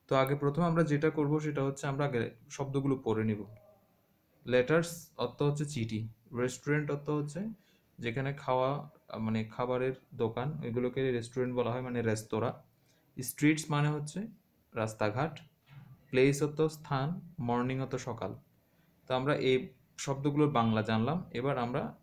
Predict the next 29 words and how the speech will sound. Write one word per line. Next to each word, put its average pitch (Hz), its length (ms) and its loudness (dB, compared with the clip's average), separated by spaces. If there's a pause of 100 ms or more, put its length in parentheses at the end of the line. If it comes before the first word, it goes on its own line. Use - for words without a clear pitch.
(240)
ডায়ালগটা 120 460 4
পড়বো 143 400 0
এবং 123 240 -2
এটা 123 220 -2
আনসার 113 440 -4 (180)
করব 110 320 2
আমরা। 104 360 -4 (720)
তো 143 140 0
আমরা 143 180 4
এখানে 147 500 0 (1700)
ওয়ানে 139 220 4
দেখতে 151 260 4
পাচ্ছি, 147 440 2
এতে 123 160 2
বলা 127 200 6
হচ্ছে 143 240 0
কি, 165 200 -2 (480)
what 147 200 8
does 156 260 8
a 143 120 2
cleaner 131 400 4
do? 110 200 0 (200)
একজন 120 320 0
ক্লিনার 139 340 4
কি 143 120 2
করেন? 110 340 0
তাহলে 120 400 4
a 120 280 2
cleaner 151 340 6